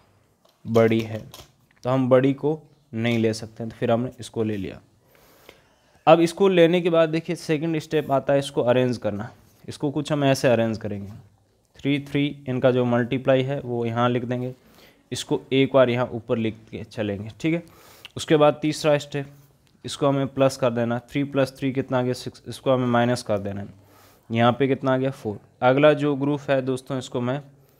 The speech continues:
यहाँ लेके आ जाऊँगा, ओके।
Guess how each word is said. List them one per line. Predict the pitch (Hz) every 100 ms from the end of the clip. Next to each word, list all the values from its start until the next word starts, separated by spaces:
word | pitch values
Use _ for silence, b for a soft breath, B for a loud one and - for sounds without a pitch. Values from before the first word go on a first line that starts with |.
| _ -
यहाँ | 117 123
लेके | 117 113 127 147 -
आ | 107
जाऊँगा, | 101 101 69 - - _ _ _ _ _ -
ओके। | 131 165